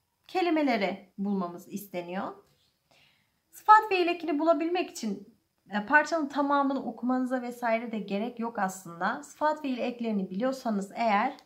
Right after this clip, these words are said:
şöyle göz gezdirerek de sıfat fiil ekini bulabilirsiniz. Ben de o şekilde göstereceğim size.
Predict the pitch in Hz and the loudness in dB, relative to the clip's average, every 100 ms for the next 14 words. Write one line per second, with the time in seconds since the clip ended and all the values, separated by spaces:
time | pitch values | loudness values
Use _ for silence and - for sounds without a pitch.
0 | - 294 254 254 269 269 254 247 214 208 | -12 -6 -4 0 2 2 0 -2 -2 -2
1 | 185 - - 202 254 - 262 247 254 226 | -2 -4 -4 -4 -4 -4 0 0 0 -8
2 | 220 220 175 190 262 233 262 262 240 226 | -6 -8 -6 -6 -6 -4 -2 -2 -2 -6
3 | - 185 226 - 269 262 269 262 220 190 | -6 -8 -6 -2 0 0 -2 -4 -6 -6
4 | 180 175 180 - 180 165 170 170 190 - | -6 -8 -10 -8 -6 -4 -4 -6 -8 -14
5 | 185 185 285 | -6 -4 -4